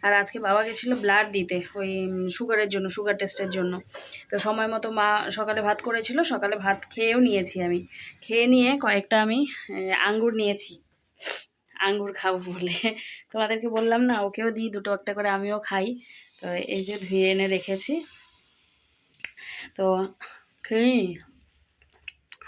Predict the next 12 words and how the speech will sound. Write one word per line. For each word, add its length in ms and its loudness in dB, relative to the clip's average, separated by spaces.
তো 340 2
এই 100 2
করতে 260 2
করতে 260 2
বিছানাটা 360 2
তুলে 220 4
নেব, 140 2
ব্যাস 340 -2
কাজকর্ম 320 0
শেষ 200 -4
হয়ে 100 0
যাবে। 140 -2